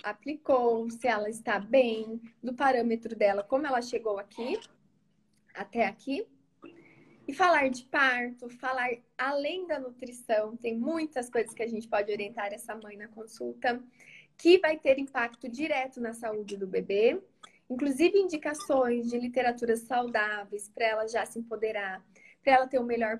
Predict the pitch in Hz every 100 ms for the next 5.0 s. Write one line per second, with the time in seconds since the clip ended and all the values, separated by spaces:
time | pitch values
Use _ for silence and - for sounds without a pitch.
0 | - 233 220 214 214 - 226 - 240 262
1 | 269 285 285 - 269 269 269 247 233 226
2 | 226 233 233 226 220 220 220 214 208 202
3 | 196 196 220 226 - 311 392 330 285 -
4 | 247 233 233 214 208 208 208 220 226 233